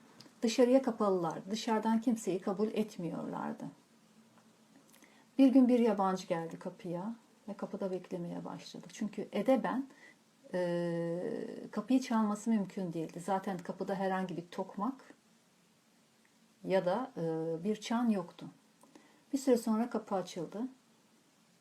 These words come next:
İçerideki ev sahibi yabancıya ne istediğini sordu.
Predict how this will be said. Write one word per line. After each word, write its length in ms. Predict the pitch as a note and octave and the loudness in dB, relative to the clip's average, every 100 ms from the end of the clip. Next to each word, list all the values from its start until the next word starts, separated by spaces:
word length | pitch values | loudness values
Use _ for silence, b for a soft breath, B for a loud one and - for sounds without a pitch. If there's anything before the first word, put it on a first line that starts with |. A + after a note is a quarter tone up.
| _ | _
İçerideki 500 | A3+ - A#3+ C4 C4 | -8 -4 -2 -2 2
ev 100 | C4+ | 2
sahibi 560 | C4 - G#3+ G#3+ B3 C#4 - _ _ _ _ _ _ _ - | 2 0 -2 -2 -4 -4 -6 _ _ _ _ _ _ _ -6
yabancıya 500 | G3 G3+ G3+ G3+ A#3+ | -2 -2 -2 -2 0
ne 120 | A#3+ | 0
istediğini 520 | A3 - E3+ - - | -2 -4 -10 -8 -10
sordu. 460 | - - - - | -12 -12 -12 -10